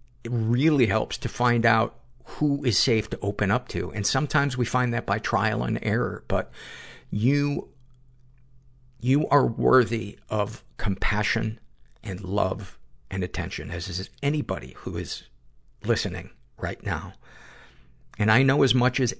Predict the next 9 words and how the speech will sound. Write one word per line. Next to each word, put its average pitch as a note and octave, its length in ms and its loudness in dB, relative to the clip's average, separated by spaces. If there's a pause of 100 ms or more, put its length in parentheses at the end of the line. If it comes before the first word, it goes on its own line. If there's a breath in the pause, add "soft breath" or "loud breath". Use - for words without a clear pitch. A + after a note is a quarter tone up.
anybody D#3 480 2
else A#2+ 200 0
how G#2+ 160 2
hard A#2+ 320 2
it A2 200 -2
is G2 480 2 (260)
when G2 340 -2 (560)
we're A#2 220 4
wounded A2+ 600 2